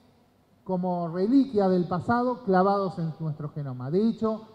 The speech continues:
un grupo de científicos, hace unos diez años, científicos ingleses, analizando la complejidad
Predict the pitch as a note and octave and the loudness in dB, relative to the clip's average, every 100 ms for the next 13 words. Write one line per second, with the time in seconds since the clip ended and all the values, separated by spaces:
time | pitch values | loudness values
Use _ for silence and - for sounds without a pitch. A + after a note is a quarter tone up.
0 | - - _ _ F#3 G3 A3+ A#3+ G#3+ G3 | -20 -20 _ _ -8 -4 -2 -2 0 -2
1 | F3+ F#3 F#3 E3+ A3 G#3 E3 F3+ E3 - | -2 -4 -4 -4 -6 -6 -6 -6 -6 -16
2 | - _ - E3+ G3 G3+ E3+ G#3 G#3 A#3+ | -20 _ -8 -4 -4 -2 -2 0 0 0
3 | A3+ G3 F3 E3+ - E3+ G3 F#3+ F#3 F3 | -2 -2 -4 -6 -4 -4 -4 -8 -8 -6
4 | F#3 A3 A#3 A3+ A#3 - - - _ _ | -6 -2 -2 -4 -8 -10 -20 -20 _ _
5 | _ _ _ E3+ F#3+ F#3 G3 - C4 C4+ | _ _ _ -4 -2 -2 -4 -4 -4 -2
6 | A3+ F#3+ F3 E3+ F3 D#3+ E3+ - G#3 A3+ | -2 0 0 -2 -6 -4 -6 -4 -4 -2
7 | E3+ | -4